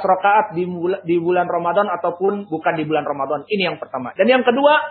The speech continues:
Umar ibn Khattab di saat menghidupkan kembali sholat tarawih, dia memerintahkan Ubay ibn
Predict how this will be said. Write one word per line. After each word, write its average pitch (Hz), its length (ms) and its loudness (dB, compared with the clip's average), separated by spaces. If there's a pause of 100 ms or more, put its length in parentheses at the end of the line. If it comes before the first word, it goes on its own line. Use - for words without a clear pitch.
(280)
Umar 233 320 4
ibn 190 240 -2
Khattab 196 400 0
di 160 80 0
saat 196 240 0
menghidupkan 175 880 -2
kembali 202 560 2
sholat 180 320 0
tarawih, 180 640 2 (320)
dia 214 240 4
memerintahkan 185 800 0
Ubay 180 320 4
ibn 170 80 -8